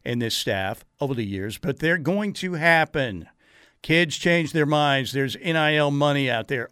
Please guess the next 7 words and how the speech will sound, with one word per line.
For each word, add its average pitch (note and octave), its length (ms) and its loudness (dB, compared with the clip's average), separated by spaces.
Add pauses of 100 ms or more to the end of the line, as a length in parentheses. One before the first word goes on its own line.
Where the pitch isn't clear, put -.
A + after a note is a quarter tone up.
all G3 420 8
of E3+ 100 0
that B2 260 2
stuff. F2+ 460 -6 (600)
But, E3+ 600 6 (1120)
you C#3+ 140 2
know, C#3+ 360 4